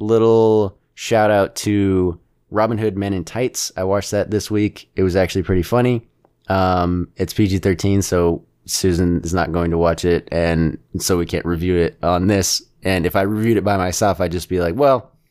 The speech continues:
this part's funny, that part's funny. Remember this part, remember that bit." So,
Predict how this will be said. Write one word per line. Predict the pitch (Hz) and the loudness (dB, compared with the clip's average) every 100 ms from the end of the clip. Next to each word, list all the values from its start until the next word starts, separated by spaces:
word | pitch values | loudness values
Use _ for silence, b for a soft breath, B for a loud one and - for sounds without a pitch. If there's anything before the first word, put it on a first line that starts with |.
| _ _ _ | _ _ _
this | - 160 | -2 -2
part's | 160 139 - | 0 -4 -2
funny, | 131 127 123 | 0 2 0
that | 104 110 - | 0 -2 0
part's | 104 - | -4 -4
funny. | - 95 92 90 87 B B B | -4 -2 0 0 -4 B B B
Remember | 104 117 151 131 | -2 0 2 2
this | 143 - | 0 0
part, | 139 143 123 | 0 2 2
remember | 95 107 104 | 0 0 2
that | 98 95 | 2 2
bit." | 92 98 - | 2 0 0
So, | - 87 80 | -2 0 0